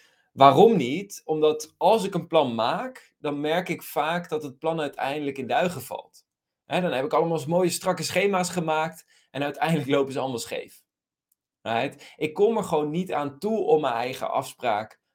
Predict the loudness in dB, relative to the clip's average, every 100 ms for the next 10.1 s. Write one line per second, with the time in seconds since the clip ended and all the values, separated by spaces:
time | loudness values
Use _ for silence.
0 | -12 -2 0 0 -2 -2 -2 -4 -10 _
1 | _ _ _ -20 -20 -14 -2 -2 2 4
2 | 4 0 -2 -4 -2 0 4 4 2 -2
3 | -8 -10 -2 4 4 2 -2 -2 0 4
4 | 4 4 0 4 4 4 0 0 2 2
5 | 2 0 -2 -2 -2 -4 -6 -6 -4 -2
6 | 0 0 0 0 -2 -2 -6 -8 -10 _
7 | _ _ _ _ -2 2 4 4 4 -4
8 | -12 -2 -2 0 0 0 0 -2 -2 -6
9 | -8 -10 -8 -10 -4 -4 -4 -6 -10 -12